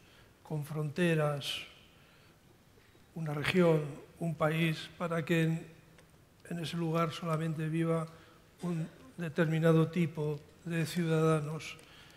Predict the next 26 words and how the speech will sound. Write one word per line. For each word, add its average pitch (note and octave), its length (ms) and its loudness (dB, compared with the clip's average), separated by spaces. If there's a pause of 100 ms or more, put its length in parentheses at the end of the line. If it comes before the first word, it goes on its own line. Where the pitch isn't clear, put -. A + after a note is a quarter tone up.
(220)
A E3+ 100 0
esto E3+ 300 0
tradicionalmente D#3+ 1040 2 (640)
se - 160 -6
le E3 100 2
ha D#3+ 60 8
llamado D#3+ 300 6
nacionalismo D#3 880 -2 (640)
y E3 140 0
ha D3+ 100 2
creado D3+ 480 -2 (320)
muchas D3+ 880 0
tragedias D3 640 -2
en D#3 80 -4
la C#3+ 80 -4
historia D3+ 340 -6
europea. D3+ 540 -2 (1200)
Em, C3 340 -8 (420)
pensábamos D#3+ 760 4 (1000)
que D#3+ 100 -6
las D3 240 -6
habíamos D#3+ 500 2
o D#3+ 60 -2
las D3 180 0
estábamos D#3+ 600 4 (360)
superando D#3+ 800 0